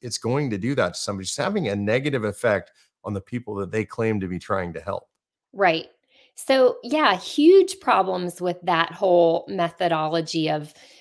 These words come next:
Speaker 2: generalizing. Not only is it unkind and uncaring to try to turn people into you know, paranoid,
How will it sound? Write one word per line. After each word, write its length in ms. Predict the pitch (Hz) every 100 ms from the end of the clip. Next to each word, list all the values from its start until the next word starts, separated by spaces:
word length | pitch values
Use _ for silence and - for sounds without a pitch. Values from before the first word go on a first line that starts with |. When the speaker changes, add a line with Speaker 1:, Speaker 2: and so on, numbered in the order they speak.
| _
Speaker 2:
generalizing. 1000 | 175 185 175 170 160 156 151 156 147 151 156 _ _ _ _ -
Not 200 | 190 180
only 320 | 214 277 233
is 140 | 196 180
it 220 | 185 180 -
unkind 800 | 190 196 - 185 175 185 190 190
and 160 | 170 -
uncaring 840 | 190 180 - 180 202 185 170 185
to 180 | - 180
try 280 | 180 190 180
to 120 | 180
turn 640 | 180 - 190 185 185 180 180
people 580 | - 190 - 180 170 -
into 720 | 180 180 175 - 175 165 156 - _ _ _
you 120 | - 185
know, 180 | 151 147
paranoid, 1200 | - - 185 185 180 175 175 175 165 170 165 160